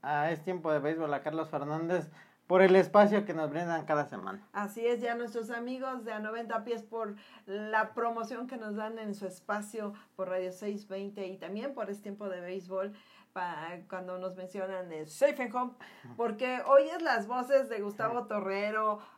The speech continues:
Speaker 2: eh, don Javier Figueroa, que, que es toda una institución, decir Safe and Home, pues es como
Speaker 1: <laughs>
Speaker 2: cuando ellos están narrando, ¿no? En, en micrófono, en vivo y en directo, y sobre todo que ahora ya son parte,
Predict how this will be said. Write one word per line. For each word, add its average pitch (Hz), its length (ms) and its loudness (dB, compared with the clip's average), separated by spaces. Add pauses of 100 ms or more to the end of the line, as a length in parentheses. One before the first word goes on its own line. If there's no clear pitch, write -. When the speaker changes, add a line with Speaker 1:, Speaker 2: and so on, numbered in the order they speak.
(120)
Speaker 2:
eh, 196 680 -2
don 196 480 -2
Javier 208 380 -2
Figueroa, 208 840 -2
que, 180 220 -10
que 190 100 -8
es 190 160 -10
toda 214 240 -6
una 214 120 -6
institución, 202 840 -6
decir 185 340 -8
Safe - 380 -4
and 226 140 -6
Home, 233 240 -2
pues 202 180 -8
es 170 140 -6
como 202 260 -6
Speaker 1:
<laughs> 175 60 -16
Speaker 2:
cuando 180 220 -6
ellos 196 180 -6
están 196 320 -8
narrando, 180 480 -8
¿no? 180 180 -6
En, 180 280 -6
en 175 200 -12
micrófono, 185 580 -8
en 175 380 -12
vivo 196 200 -6
y 202 120 -4
en 180 80 -6
directo, 185 360 -6
y 214 40 -6
sobre 190 240 -6
todo 220 300 -2
que 226 80 -2
ahora 220 140 -2
ya 214 180 -4
son 214 260 -6
parte, 208 480 -2